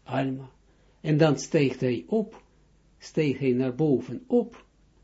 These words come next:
Lecharva Alma, om de wereld te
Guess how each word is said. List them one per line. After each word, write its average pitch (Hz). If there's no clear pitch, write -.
Lecharva 196
Alma, 139
om 127
de 123
wereld 190
te 151